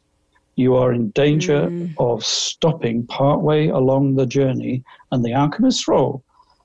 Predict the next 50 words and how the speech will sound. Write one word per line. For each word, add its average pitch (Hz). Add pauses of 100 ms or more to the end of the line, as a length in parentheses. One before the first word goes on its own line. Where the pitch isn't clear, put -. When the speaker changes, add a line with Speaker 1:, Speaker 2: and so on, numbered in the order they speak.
(200)
Speaker 1:
and 117
you 165
can 196
be, 95
any 180
one 214
of 185
us 135
can 135
be 135
an 131
alchemist 135
for 143
other 135
people 143
as 131
well. 113
I'm 120
not 123
saying 127
that, -
you 131
know, 131 (280)
this -
isn't 165
a, 143
something 160
you 139
can 135
join. 123
This 135
is 135
not 147
a -
club. 113 (580)
You -
know, -
we 135
don't 160
meet 147
on 139
a 123
Sunday 135
afternoon 127
at 131
three 131
o'clock 120
every 117
week. 117 (160)
Um, 123